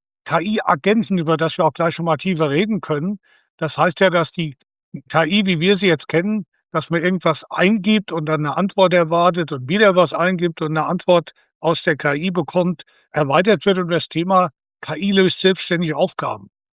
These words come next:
Ich gebe meinem Softwareagenten, der auf K I basiert, eine Aufgabe und er löst die für mich. Und zum Beispiel buch mir eine Reise und plane den ganzen Reiseablauf.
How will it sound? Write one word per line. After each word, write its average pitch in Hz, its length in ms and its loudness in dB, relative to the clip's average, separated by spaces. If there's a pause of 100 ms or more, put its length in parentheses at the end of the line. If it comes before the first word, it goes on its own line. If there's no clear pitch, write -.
(140)
Ich - 160 -12
gebe 190 240 0
meinem 160 420 -2
Softwareagenten, 185 960 2
der 160 140 2
auf 135 120 -4
K 143 120 -4
I 165 160 -2
basiert, 185 440 0
eine 147 200 -4
Aufgabe 208 560 2
und 175 240 -6
er 165 80 2
löst 175 300 2
die 170 100 0
für 147 180 -6
mich. 120 300 -8 (420)
Und 151 260 0
zum 160 140 -2
Beispiel 160 460 2 (480)
buch 196 180 -4
mir 190 200 2
eine 170 220 2
Reise 175 380 4
und 170 160 -2
plane 180 480 4
den 170 160 -4
ganzen 170 260 -6
Reiseablauf. 143 840 -4